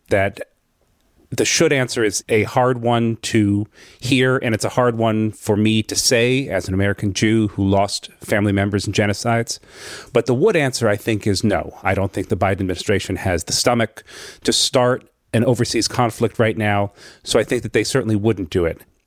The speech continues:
The should answer is that, sadly, it depends on where it's happening, right? We are witnessing what looks remarkably like a genocide in Xinjiang right now. Are we going to send troops into China to stop it? No.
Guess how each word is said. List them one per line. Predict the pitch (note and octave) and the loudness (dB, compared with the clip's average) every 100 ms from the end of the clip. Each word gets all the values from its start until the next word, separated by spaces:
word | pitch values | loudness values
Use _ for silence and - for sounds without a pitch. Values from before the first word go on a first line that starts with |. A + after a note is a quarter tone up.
| _ - - - | _ -20 -20 -2
The | - | 0
should | - G3+ | 2 2
answer | C3 B2 C#3 | 0 0 0
is | A#2+ | 0
that, | C3 | -2
sadly, | - D#3+ D3+ A2+ B2 | 0 2 2 0 0
it | A#2 | 0
depends | - - C3+ C3+ | -4 0 2 2
on | B2+ A#2 A2 | 4 2 4
where | G2+ G#2 | 2 2
it's | G2+ - | -2 -4
happening, | D#3 E3 D#2+ D2+ D#2+ | -4 -4 -8 -12 -2
right? | G2 C3 - - - - _ | 0 0 -4 -18 -20 -20 _
We | A#2 D3+ | 2 4
are | D#3 | 4
witnessing | B2+ D#3 F3 - G2+ F2 G2 - - _ | 2 0 0 -2 -2 -2 -4 -6 -18 _
what | A2+ A#2+ | 0 2
looks | C3 C#3+ - | 2 0 0
remarkably | G#2+ G#2+ - A2+ G#2+ | 0 0 0 0 0
like | F#2 F#2 | 2 0
a | F2+ | -2
genocide | G#2 F#2+ G2 - F2+ F2+ | 0 0 -2 -2 0 0
in | F2 | 0
Xinjiang | - A#2+ G2+ G2 E2+ E2+ | 0 0 0 0 0 -2
right | F2+ | -2
now. | F2+ F#2 D#2 - - - - - | -2 -2 -4 -8 -20 -20 -20 -2
Are | A2+ B2+ | 2 2
we | C#3 | 0
going | C3+ | 0
to | A2+ | -2
send | - A2+ | -2 -4
troops | - B2+ - B2 | 0 -2 -2 -4
into | G#2+ | -4
China | - A#2 A#2 A#2 | -2 0 0 0
to | G#2+ | -2
stop | - A#2 A#2 | -2 0 0
it? | C3 - - - - - D3+ | -4 -6 -10 -18 -20 -4 2
No. | D#3 - | 2 0